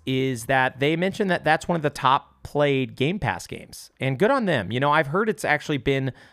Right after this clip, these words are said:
improved a lot since they added the N P Cs, which was the thing missing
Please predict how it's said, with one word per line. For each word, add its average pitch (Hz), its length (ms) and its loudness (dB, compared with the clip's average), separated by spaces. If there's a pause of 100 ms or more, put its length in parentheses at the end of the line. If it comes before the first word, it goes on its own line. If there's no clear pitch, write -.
(120)
improved 135 460 0
a 127 40 4
lot 123 300 2
since 127 220 -4
they 123 180 0
added 120 320 2
the 120 120 0
N 120 120 2
P 113 180 -2
Cs, 127 460 -2
which 117 200 -4
was 110 220 -2
the 110 120 -2
thing 107 280 -4
missing 185 460 0